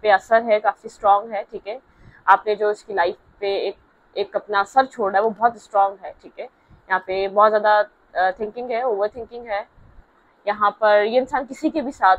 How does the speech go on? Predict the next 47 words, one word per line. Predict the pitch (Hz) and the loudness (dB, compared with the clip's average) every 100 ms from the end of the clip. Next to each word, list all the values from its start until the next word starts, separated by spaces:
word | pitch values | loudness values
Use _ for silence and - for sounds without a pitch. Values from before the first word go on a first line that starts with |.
| 214 | 0
हो, | 196 | -2
काम | 214 202 | 4 4
कर | 208 202 | 4 -2
रहा | 185 196 | 2 2
हो, | |
work | 190 202 202 | 4 2 0
कर | 208 180 | -2 -2
रहा | 180 | 0
हो, | 185 | 0
लेकिन | 214 233 240 | -2 -2 2
आपका | 202 - | 2 0
एक | 226 214 | -4 -2
loyal | 196 196 208 226 214 - - _ _ | 2 6 6 2 -6 -20 -20 _ _
और | 196 208 | 0 2
एक | 220 | 0
honest | 208 196 208 226 _ _ _ _ _ | 0 0 0 -4 _ _ _ _ _
आपकी | 214 - 247 | -8 -2 0
ऑनेस्टी, | 208 202 208 - 214 | 2 0 -4 -2 -2
आपकी | 208 - | -2 -4
एक | 214 _ | -6 _
childish | 190 190 214 233 - | -2 -2 -2 -8 -8
nature | 202 190 220 202 | -8 -8 -8 -8
miss | 247 - | -8 -6
करता | 269 214 233 | -6 -4 0
है | 240 | 0
आपको, | 202 - | 0 -2
ऐसी | 202 - | -4 -2
बात | 208 214 - | 0 0 0
नहीं, | 208 | -8
एक | 214 214 | -6 -8
missing | 214 247 233 | -8 -6 -4
energy | 190 185 - 156 | -4 -6 -12 -20
है, | - - | -14 -12
ठीक | - | -8
है। | 226 - _ _ - | -8 -8 _ _ -4
चाहे | 233 | -2
इसका | 240 254 | -2 -4
emotional | 240 226 247 254 | -2 -2 -4 -6
bond | 202 208 226 | 0 0 0
हो | - 233 | -2 0
ना | 247 | 4
हो, | 220 208 202 269 _ - 214 | 2 2 -2 -4 _ -20 0
लेकिन | 226 233 254 | 0 0 4
आपका | 220 220 240 226 | 4 4 2 0
जो | 240 | 0
एक | 170 - | -2 -2
अपनाइयत | 208 220 196 220 247 | -4 0 0 2 -2